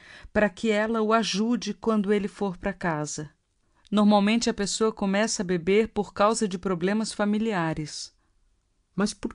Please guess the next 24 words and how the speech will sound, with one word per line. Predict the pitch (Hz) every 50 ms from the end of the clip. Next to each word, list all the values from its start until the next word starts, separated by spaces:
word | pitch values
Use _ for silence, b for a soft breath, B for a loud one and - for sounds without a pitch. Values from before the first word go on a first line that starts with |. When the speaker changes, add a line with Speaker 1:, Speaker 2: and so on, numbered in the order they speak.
| _
Speaker 2:
que | - - 180 156 135
Deus | 117 120 135 135 123 -
permite | - - 123 113 120 135 131 127 - -
que | -
tudo | - - 151 139 139 131
isso | 127 - 131
aconteça? | 120 - 117 101 - - 98 87 - - - 92 - _ _ _ _ _ _ _ _ _ _ _
Speaker 1:
Roberto, | - - - 214 175 185 175 165 156 - 202
não | 202 226 247 269
se | 262 - 233
esqueça | 208 - - - - 208 208 196 185 - 190 175
de | 160 180
que | 180 - 220
nada | 208 202 208 202 214 226 196 220
do | 185 175 185
que | 180 - 190
nos | 190 190 185 170 -
acontece | 180 180 180 170 165 - - 175 175 180 180 - - - - - -
é | - 180
por | 180 - 190 190
acaso. | 180 175 - 175 151 143 143 143 143 - - 151 _ _ b b b b b b b b b b
Muitas | 196 233 262 269 254 240 208 165
vezes | 170 180 208 214 208 185 202 190 -
merecemos, | 208 214 226 233 240 233 - - - - 226 214 202 190 180 170 160 - - -